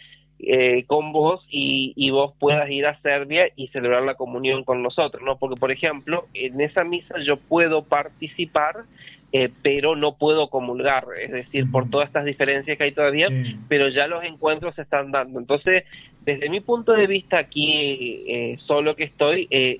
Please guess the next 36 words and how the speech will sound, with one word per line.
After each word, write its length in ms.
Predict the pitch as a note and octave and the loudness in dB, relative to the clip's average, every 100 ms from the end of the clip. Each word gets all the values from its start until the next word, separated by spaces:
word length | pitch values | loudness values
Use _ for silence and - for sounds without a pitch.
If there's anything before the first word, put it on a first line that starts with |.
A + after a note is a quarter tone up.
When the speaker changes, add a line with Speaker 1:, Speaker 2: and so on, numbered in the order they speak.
| - | 0
Speaker 1:
es 180 | F#3 - | -2 0
un 120 | A#3 | 0
balance 720 | G#3+ F#3+ G3 G#3 - G3+ F#3+ - | 0 0 -2 -6 0 2 2 0
muy 460 | D3 F#3+ B3 B3 D#3 | -4 2 4 4 2
positivo, 840 | - B2 C3+ A#2+ C#3 C3+ C#3+ D#3+ | 0 -4 -4 0 2 4 4 2
muy 260 | C#3+ C#3+ D3+ | 0 -2 0
positivo 600 | D3+ D3+ D3 C#3+ D3 D#3 | -2 -2 -4 2 2 4
por 200 | C#3 B2+ | 0 0
todas 200 | C3+ C#3 | 2 0
las 120 | C#3+ | 0
invitaciones, 800 | C#3+ C3+ C#3 C#3 - C#3 C3+ C#3 | -6 -10 -2 -2 0 -2 -2 -4
por 200 | C#3 B2 | -4 -4
todos 180 | - B2+ | 0 0
los 100 | C3+ | 0
encuentros 540 | C3+ B2+ C3 C3+ C#3 - | -4 0 2 2 -2 -6
que, 220 | - B2+ | -6 -4
Speaker 2:
Ujú. 420 | C3 C3 B2 A#2+ | -2 -2 -4 -4
Speaker 1:
que 160 | - C3 | 2 2
me 120 | C3+ | 2
invitaron, 760 | C#3+ C#3 C#3+ - C3 C3+ C#3 D3+ | 0 -4 -4 0 0 0 -4 -8
que 100 | C3 | -12
pude 340 | - C#3 C#3 | -2 2 2
participar. 840 | C3+ C3+ - C3 D3 C#3 C#3+ F3+ - - - - - - | 2 -4 -6 -12 -10 -4 -4 -4 -14 -20 -18 -18 -20 -4
Y 200 | F3 F#3 | 0 2
también, 640 | A3+ G#3+ G#3 G3 F#3+ G3 G#3 C3+ | 2 0 -2 2 2 2 -4 -2
eh, 380 | C#3 C3 B2+ B2 | 0 0 -2 -2
bueno, 280 | C#3+ C#3+ | 0 0
vos 140 | C3 C#3 | 0 0
me 140 | D#3 | -2
conociste 500 | D#3 D#3 - D#3 F3+ | -2 -2 -4 -2 0
gracias 380 | D#3+ C#3+ D3+ D3 | 2 0 -2 -2
a 80 | C#3+ | -2
que 80 | C3+ | -4
me 140 | C3 | -8
recibió 420 | C3 B2+ C3 B2 | -8 -12 -6 0
la 160 | C3+ | 0